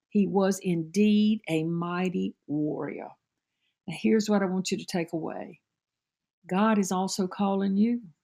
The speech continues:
oh mighty warrior, or perhaps of some lover of mankind, or a leader of men, because you see, you already are.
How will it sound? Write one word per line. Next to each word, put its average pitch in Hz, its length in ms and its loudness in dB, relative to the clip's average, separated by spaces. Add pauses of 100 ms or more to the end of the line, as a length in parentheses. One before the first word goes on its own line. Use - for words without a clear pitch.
(180)
oh 165 120 -2
mighty 175 360 -2
warrior, 180 520 -2 (680)
or 165 80 -4
perhaps 185 400 -4
of 175 100 -2
some 180 280 0
lover 180 340 2
of 165 160 -6
mankind, 185 920 -4 (400)
or 175 140 2
a 151 40 2
leader 185 540 2
of 180 120 -6
men, 202 580 -2 (400)
because - 400 -4
you 226 60 -4
see, 240 260 -2
you 240 260 0
already 254 640 -2
are. 269 640 -6